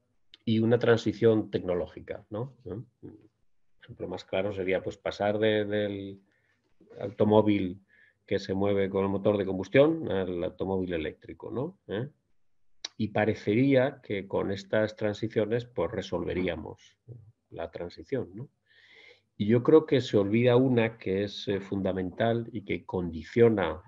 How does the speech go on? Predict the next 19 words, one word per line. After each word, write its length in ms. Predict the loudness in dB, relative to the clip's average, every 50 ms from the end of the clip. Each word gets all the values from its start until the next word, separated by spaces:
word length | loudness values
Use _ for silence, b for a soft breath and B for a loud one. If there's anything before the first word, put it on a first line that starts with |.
| _ _
estas 400 | -20 -18 -10 -8 -8 -8 -8 -10
otras 300 | -6 -4 -6 -6 0 0
dos, 260 | 0 0 0 -2 -6 -14 -20 _ _ _ _ _ _ _ _ _ _ _ _
que 100 | -6 -4
es 80 | -2
la 140 | -2 -2 -2
transición 640 | 0 -2 -4 -4 -4 -8 -6 -4 -4 -2 -2 -4 -6
cultural, 640 | -8 -12 -12 -10 -4 0 2 2 2 2 -2 -6 -10
que 100 | -14 -10
es 80 | -8
la 80 | -8 -8
transición 720 | -6 -8 -10 -10 -8 -12 -14 -10 -6 -4 -4 -4 -4 -4
de 80 | -6 -4
valores, 520 | -4 -4 0 2 2 2 0 -2 -6 -8
del 100 | -8 -10
estilo 380 | -10 -10 -8 -8 -6 -6 -4 -6
de 80 | -4 -2
vida, 340 | 0 0 0 0 -2 -4 -8 -8
¿no? 200 | -10 -10 -10